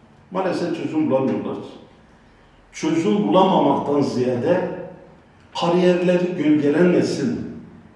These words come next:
gelecekte burayı basamak olup başka yerlere sıçrayabilmek için olabildiğince her şeyi örtbas etmeye çalışıyorlar. Halının altına süpürmeye çalışıyorlar. Şimdi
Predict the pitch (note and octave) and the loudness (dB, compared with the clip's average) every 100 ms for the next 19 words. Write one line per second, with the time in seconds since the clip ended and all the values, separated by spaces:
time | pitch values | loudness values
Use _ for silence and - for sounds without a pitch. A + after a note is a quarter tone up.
0 | - C3 D3+ D3 D#3 D#3+ F3+ - D3+ D#3 | -8 -4 -2 -2 -4 0 0 0 0 2
1 | C#3+ C3 C3 C#3+ D#3 D3 C#3 C#3 C#3+ - | 2 2 0 -2 -2 -2 -2 -2 -2 -6
2 | - - B2 B2 - F3 C#3+ A#2 A2 A2 | -12 -14 -10 -8 -2 2 2 0 -2 -4
3 | - - - C#3 D#3 D3 C3+ C3 D3+ - | -6 -10 -8 -2 0 0 0 -2 -2 -4
4 | - C3 C3+ D3+ - - - - - - | -8 -10 -8 -8 -12 -18 -20 -20 -20 -8
5 | F3+ F#3 G#3 E3+ D3+ C#3+ F3 D#3+ D3 C#3+ | 0 2 4 4 2 2 2 2 0 -2
6 | G3 G3+ D#3+ E3 E3 A#2+ C3 B2+ A2 G#2+ | -4 -6 -2 -2 -2 -2 -4 -4 -6 -8
7 | G2+ G2 - - - G#2+ G#2 C3 A#2+ D#3 | -10 -10 -14 -20 -12 -10 -8 -6 -4 -4
8 | - - - - - C#3 C3+ C#3 D3+ - | -6 -10 -16 -20 -8 -2 0 2 2 0
9 | A#2+ A#2+ - - G2+ G2+ G2 F#2 - G2 | -2 -4 -8 -12 -12 -10 -10 -12 -16 -18
10 | - - - _ _ - - - - - | -20 -20 -20 _ _ -20 -20 -20 -16 -4
11 | G#3+ G#3+ D#3+ D#3 | 0 2 2 0